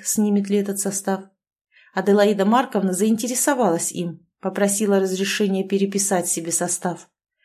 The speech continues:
Рассказала ей, как сразу ставить закреп при чистке. Зоя также записала себе этот метод.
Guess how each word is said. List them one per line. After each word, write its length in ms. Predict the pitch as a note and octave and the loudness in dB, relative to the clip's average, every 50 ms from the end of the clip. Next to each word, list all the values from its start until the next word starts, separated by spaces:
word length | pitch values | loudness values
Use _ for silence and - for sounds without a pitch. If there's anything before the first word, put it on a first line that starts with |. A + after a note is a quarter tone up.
| _ _ _ | _ _ _
Рассказала 600 | - G3+ G#3 G3+ - - A3+ A3+ G#3+ C#4 D#4+ D#4 | -2 0 0 0 0 0 0 0 2 2 4 4
ей, 340 | D#4 D4+ B3+ C4+ C4 B3 - | 2 2 -2 -2 -6 -8 -8
как 280 | - - C#4 D#4+ D#4+ - | -6 -4 -4 -2 -2 -2
сразу 420 | - - G#3+ A#3 B3+ C#4 C#4 D4 | -2 0 2 2 2 2 0 -2
ставить 460 | - - - A3+ A3+ A#3 B3+ A#3 G#3 | -4 -4 -2 -2 -2 -2 -2 -4 -2
закреп 520 | G3 A3 G#3+ G#3 - F#3 F#3 G3+ G3 G3 - | -2 -2 -2 -2 -2 -2 0 -2 -2 -4 -6
при 140 | - A3+ A#3+ | -6 -6 -6
чистке. 720 | - - - F#3+ F#3 - - - - - F3+ F#3+ - _ _ _ _ _ _ _ | -6 -4 -4 -2 -2 -4 -4 -8 -8 -10 -10 -10 -12 _ _ _ _ _ _ _
Зоя 340 | - F3+ F3+ G#3 A#3 A3+ G#3+ | -8 -4 -2 0 0 0 0
также 440 | G#3+ - G#3 F#3+ F3+ F3+ E3+ F3+ F3+ | -2 -2 -2 -2 -2 -2 -4 -6 -6
записала 520 | E3+ F#3 F3+ - - - - F#3+ F3 E3+ | -8 -8 -8 -4 -4 -2 0 0 0 -2
себе 360 | E3 - - E3+ D#3+ D#3+ G#3+ B3+ | -2 -4 -4 -6 -4 -4 -6 -6
этот 420 | - - F3+ F3 F3 F#3+ F3+ - | -4 -6 -6 -6 -4 -6 -6 -6
метод. 420 | F3 E3 D#3+ D#3+ E3 E3 - - | -6 -6 -6 -6 -8 -10 -12 -14